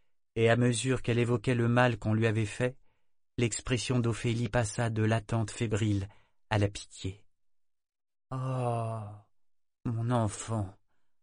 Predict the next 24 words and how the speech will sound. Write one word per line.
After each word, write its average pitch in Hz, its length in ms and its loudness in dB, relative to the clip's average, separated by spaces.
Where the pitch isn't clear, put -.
ma 135 200 4
chère 123 400 0
enfant, 113 380 -4
quelle 127 260 2
tragédie ! 107 800 -4
Mais 147 180 6
pourquoi 151 520 8
n'être 127 280 4
pas 120 160 8
venu 117 220 6
nous 107 160 4
voir ? 92 420 0
Pourquoi 226 380 6
avoir 127 320 6
accepté 156 520 4
qu'on 139 140 0
vous 131 120 2
sépare, 135 520 4
Vivacia 127 480 4
et 117 120 6
toi ? » « 104 440 0
Venu 110 300 0
voir 117 240 0
qui ? » 160 320 -2